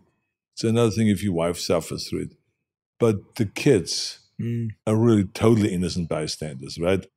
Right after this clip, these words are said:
Speaker 1: So we had to kind of, my wife and I were, were very good in working together
Speaker 2: Mm.
Speaker 1: so the kids don't really feel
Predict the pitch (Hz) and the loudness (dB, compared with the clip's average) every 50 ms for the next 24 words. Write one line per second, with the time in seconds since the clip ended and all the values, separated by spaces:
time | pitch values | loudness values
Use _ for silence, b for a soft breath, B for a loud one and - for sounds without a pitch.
0 | _ _ - - 127 120 113 127 151 147 135 107 - 127 104 - 113 107 101 101 | _ _ -4 0 2 2 6 8 8 8 8 6 6 2 2 4 4 4 4 4
1 | 104 95 95 98 98 85 92 92 87 85 85 - - 95 95 90 85 82 101 107 | 4 4 6 4 4 2 2 -2 -2 -2 -4 -6 -6 -6 -6 -6 -4 0 2 4
2 | 107 104 98 90 101 95 87 87 92 87 85 95 104 110 107 - 113 110 95 85 | 4 4 4 4 2 2 2 2 -2 -2 0 4 4 4 4 4 2 2 2 2
3 | 92 87 80 90 101 101 101 95 85 90 78 80 - 131 127 123 123 120 113 104 | 0 -4 0 4 4 4 4 4 2 0 -2 -2 -4 -6 -4 -4 -2 -4 -4 -6
4 | _ - - - - 110 95 - 107 95 85 - - 120 107 90 - - - - | _ -12 -10 -2 0 0 2 2 0 -2 0 -2 2 2 2 2 0 -8 -10 -4
5 | - 107 107 113 120 107 90 92 95 95 95 90 87 - - - - 95 90 82 | 0 2 2 2 2 0 0 0 0 0 2 0 -2 -4 -6 -4 -2 0 0 0
6 | 76 73 73 - | -2 -4 -8 -14